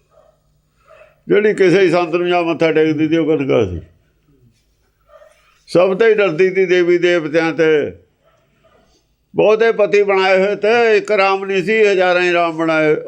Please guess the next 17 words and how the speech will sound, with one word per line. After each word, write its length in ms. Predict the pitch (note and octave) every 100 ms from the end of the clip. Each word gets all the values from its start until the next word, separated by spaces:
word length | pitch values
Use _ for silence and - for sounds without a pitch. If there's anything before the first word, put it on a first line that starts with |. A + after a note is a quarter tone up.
| C#3
ਹਜ਼ਾਰਾਂ 300 | D3 D#3 D#3
ਹੀ 80 | D#3
ਦੇਵੀ 320 | D3 C#3+ D3
ਦੇਵਤੇ 440 | C#3 C#3+ B2+ C3 B2+
ਤੇ 160 | A#2
ਦੀ 280 | A2+ - B2
ਪੂਜਾ 380 | G#2 B2 A#2 G#2+
ਸੀ। 200 | G2 F2+ - _ _ _ _ _ _ _ _ _ _ _ _ _ _ _ _ _ E3+
ਇੱਕ 140 | G#3+ G3+
ਰਾਮ 340 | G3+ G3+ G3
ਪਰਾਇਆ 480 | F#3 F3 F#3+ G#3 G#3
ਸੀ, 400 | F3 A#3+ A#3+ - - _ _ _ _ _ _ _ _ _ _ _ _ _ _ _ _ -
ਬਾਕੀ 360 | E3 E3 F#3
ਸਭ 220 | E3 F3+
ਕੁਛ 160 | E3+ D#3
ਆਪਣਾ 360 | D3+ B2 B2 G#2+
ਸੀ। 280 | F#2 E2+